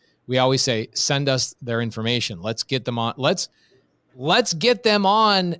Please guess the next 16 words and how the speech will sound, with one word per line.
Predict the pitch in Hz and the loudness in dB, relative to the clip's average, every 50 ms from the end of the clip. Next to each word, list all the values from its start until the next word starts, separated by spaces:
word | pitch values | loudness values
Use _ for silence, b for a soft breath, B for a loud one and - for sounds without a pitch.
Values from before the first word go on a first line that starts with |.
| _ _ _ _ _ _ _ | _ _ _ _ _ _ _
the | 156 170 165 | 0 0 2
live. | 160 180 196 202 240 233 214 180 151 147 | 4 4 4 4 4 4 4 2 2 2
Let's | 175 214 208 - | 2 0 0 0
get | - 247 220 208 | -2 -2 0 2
that | 240 226 208 196 | 2 2 2 2
lender | 214 226 233 220 185 - | 2 2 2 2 0 0
out | - 202 226 247 214 | 2 2 4 4 4
there | - 220 208 202 | 4 4 4 4
in | 196 185 | 4 4
the | 190 | 4
world. | 185 208 233 240 214 196 | 6 8 8 8 6 6
Let's | 208 233 220 196 - - | 4 2 2 0 -2 0
overwhelm | 208 226 220 208 190 165 160 190 214 220 220 208 | 0 2 4 4 2 2 4 4 4 4 4 4
him | 202 196 185 | 2 2 2
with | 180 165 135 135 | 0 0 0 2
business." | 185 214 202 156 147 123 104 107 - - | 4 4 4 4 2 -2 -4 -4 -8 -8